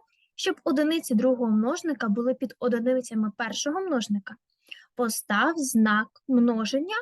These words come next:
на лінії між першим і другим множниками. Замість знака дорівнює під другим множником постав риску.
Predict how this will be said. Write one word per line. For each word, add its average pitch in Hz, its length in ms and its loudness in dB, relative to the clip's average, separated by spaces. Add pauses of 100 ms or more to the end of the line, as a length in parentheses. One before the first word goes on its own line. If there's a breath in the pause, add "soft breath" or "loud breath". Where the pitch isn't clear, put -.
(120)
на 269 220 2
лінії 330 400 0
між 233 200 -2
першим 240 500 -6
і 247 100 2
другим 220 340 2
множниками. 285 680 0 (640 soft breath)
Замість 247 420 2
знака 285 320 -2
дорівнює 392 600 0
під 294 120 -6
другим 320 260 -2
множником 302 560 -2
постав 285 400 -2
риску. 190 400 -4